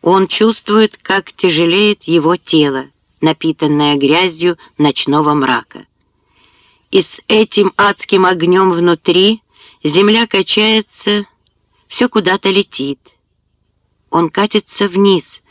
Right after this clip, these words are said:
обдирает плечо о выступ скалы. И вся мешанина из пережеванных красных зерен, ставшая жгучей лавой, поднимается к горлу, заполняет рот.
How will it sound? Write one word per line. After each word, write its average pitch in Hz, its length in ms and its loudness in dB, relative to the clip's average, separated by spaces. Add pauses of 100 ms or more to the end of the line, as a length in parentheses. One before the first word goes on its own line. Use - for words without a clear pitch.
(360)
обдирает 185 560 0
плечо 202 560 0
о 214 120 0
выступ 202 480 -2
скалы. 165 580 -2 (1200)
И 190 140 4
вся 208 340 -2
мешанина 196 800 0
из - 640 -6
пережеванных 175 840 0
красных 165 640 -2 (100)
зерен, 196 600 0 (340)
ставшая 185 800 -2 (240)
жгучей 175 600 2
лавой, 170 540 0 (560)
поднимается 208 840 0
к - 160 -14
горлу, 143 640 0 (260)
заполняет 143 840 -2
рот. 120 300 -2